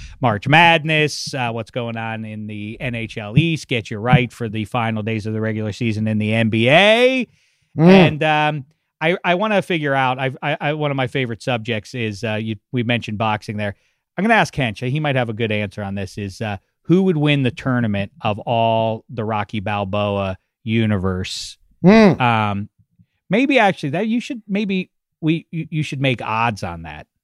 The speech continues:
Speaker 1: I, I'll, l-, next
Speaker 2: It's
Speaker 1: show,
Speaker 2: not,
Speaker 1: why
Speaker 2: it's
Speaker 1: don't you
Speaker 2: not
Speaker 1: lay
Speaker 2: fair
Speaker 1: that out
Speaker 2: because
Speaker 1: for us?
Speaker 2: one of 'em, if you're including Tommy Morrison, was a professional fighter and a, and a champion.
Speaker 1: I know, but w-, you, you can't look at him as Tommy Morrison.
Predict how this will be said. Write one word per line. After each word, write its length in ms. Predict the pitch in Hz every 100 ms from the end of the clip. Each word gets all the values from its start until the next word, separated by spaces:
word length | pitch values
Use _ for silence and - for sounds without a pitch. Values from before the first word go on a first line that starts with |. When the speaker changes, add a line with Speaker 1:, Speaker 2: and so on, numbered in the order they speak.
| _ -
Speaker 1:
I, 120 | 180
I'll, 300 | 226 220 233
l-, 60 | 220 202
next 260 | 214 254
Speaker 2:
It's 120 | 202 214
Speaker 1:
show, 80 | 233
Speaker 2:
not, 200 | 269 262
Speaker 1:
why 80 |
Speaker 2:
it's 120 | 220 170
Speaker 1:
don't 80 |
you 40 | 269
Speaker 2:
not 80 | 254
Speaker 1:
lay 80 | 254
Speaker 2:
fair 100 | 269
Speaker 1:
that 160 | 233
out 60 | 190
Speaker 2:
because 260 | 190 208
Speaker 1:
for 60 | 185
us? 20 |
Speaker 2:
one 160 | 208 208
of 100 | 190
'em, 140 | 190
if 140 | 180 180
you're 240 | 175 165
including 540 | 180 170 170 185 165 165
Tommy 280 | 170 156
Morrison, 440 | 156 151 147 - 123
was 160 | 123
a 40 | 123
professional 640 | 135 120 135 120 127 113 -
fighter 320 | 139 131 113
and 140 | 107
a, 80 | 101
and 100 | 117
a 60 | 110
champion. 520 | - 135 110 90 80 _ -
Speaker 1:
I 120 | 247
know, 180 | 170 147
but 120 | 165
w-, 200 | 165 196
you, 160 | 185 196
you 140 | 175
can't 280 | - 180 147
look 180 | 165 156
at 80 | 131
him 140 | 120
as 100 | 113
Tommy 320 | - 120 110
Morrison. 580 | 101 113 101 80 - -